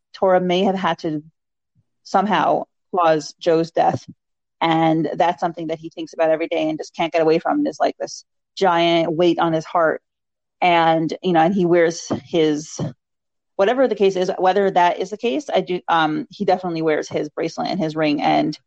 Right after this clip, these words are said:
he took it off before going to Alice's restaurant, which makes me think maybe it's like that he doesn't want to remind her of her dead son. Maybe it's because of his guilt in what he did, in his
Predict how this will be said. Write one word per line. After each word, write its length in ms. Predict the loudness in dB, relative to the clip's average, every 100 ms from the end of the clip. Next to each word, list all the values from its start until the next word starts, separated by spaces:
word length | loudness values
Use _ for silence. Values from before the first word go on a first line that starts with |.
| _ _ _ _ _ _
he 120 | -4
took 160 | 0 2
it 60 | 4
off 180 | 2
before 280 | 0 -4 -4
going 160 | -4 -6
to 100 | -4
Alice's 260 | -4 -6
restaurant, 400 | -8 -8 -8 -8
which 200 | -8 -10
makes 180 | -12 -10
me 100 | -10
think 320 | -6 -6 -6 -10 _ _ -20 _ -10
maybe 640 | -4 0 0 0 0 -4 _ _ _ _ _
it's 280 | -2 0 0
like 200 | -2 -4 -4
that 80 | 0
he 40 | 0
doesn't 120 | 2
want 120 | 2
to 60 | 4
remind 300 | 2 2 2
her 180 | 2 2
of 80 |
her 100 | 0
dead 220 | -2 -4 -6
son. 500 | 0 2 2 2 -2 _ _
Maybe 240 | -4 0 0
it's 100 | 0
because 240 | 0 0
of 80 | 0
his 160 | -2 -2
guilt 400 | 0 2 2 -2
in 280 | -4 -2 0
what 140 | 0
he 120 | 0
did, 380 | 0 2 2 0
in 540 | -2 -6 -6 -4 -4 -2
his 240 | -2 -2